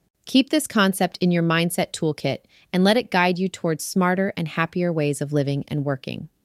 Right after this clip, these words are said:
Thank you for joining me on today's episode of Snippets of Knowledge. It's been a journey diving into the simplicity yet profoundness of the eighty twenty principle.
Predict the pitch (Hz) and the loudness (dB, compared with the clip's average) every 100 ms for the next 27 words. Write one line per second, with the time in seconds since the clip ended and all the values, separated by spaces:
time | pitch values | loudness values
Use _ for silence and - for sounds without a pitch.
0 | _ _ - 220 233 240 233 185 175 170 | _ _ 2 4 4 4 4 4 4 4
1 | 160 147 151 156 151 151 151 151 - 147 | 4 2 2 2 2 2 -2 -2 0 0
2 | 143 - 175 165 160 - 151 139 - 57 | 0 0 0 2 0 -2 -2 -2 -2 -4
3 | - - _ _ _ _ _ _ _ - | -6 -10 _ _ _ _ _ _ _ -2
4 | 190 - 214 208 190 185 185 175 - 185 | 0 4 4 4 4 4 4 2 2 2
5 | 185 202 208 196 185 175 - 165 - 190 | 4 4 2 2 2 0 0 -2 0 0
6 | - 180 165 165 - - 190 - 196 202 | 2 2 2 2 0 0 -4 0 2 4
7 | 214 151 147 - 156 165 - 170 170 170 | 4 2 0 -2 0 0 2 2 2 0
8 | 170 160 147 151 143 - 143 - | 0 0 0 -2 -4 -4 -6 -6